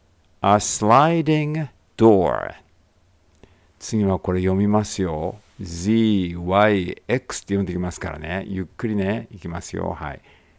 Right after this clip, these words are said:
Z Y X。X W V U T S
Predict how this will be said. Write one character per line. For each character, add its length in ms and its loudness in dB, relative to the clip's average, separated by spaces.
Z 760 2
Y 500 2
X。 240 -20
X 600 -4
W 480 2
V 800 2
U 720 4
T 600 0
S 680 -4